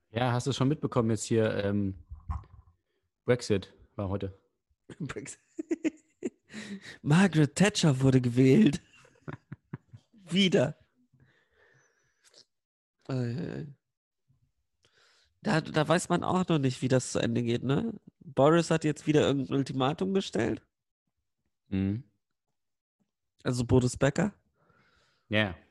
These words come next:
Speaker 2: Und
Speaker 1: Mit den Schulden.
Speaker 2: mit den Schulden. Da kam jetzt auch wieder raus, der hätte Geld versteckt.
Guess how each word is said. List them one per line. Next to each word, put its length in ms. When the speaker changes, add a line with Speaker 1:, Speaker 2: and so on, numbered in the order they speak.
Speaker 2:
Und 420
Speaker 1:
Mit 120
den 80
Schulden. 460
Speaker 2:
mit 160
den 100
Schulden. 400
Da 100
kam 240
jetzt 180
auch 140
wieder 180
raus, 220
der 100
hätte 160
Geld 260
versteckt. 540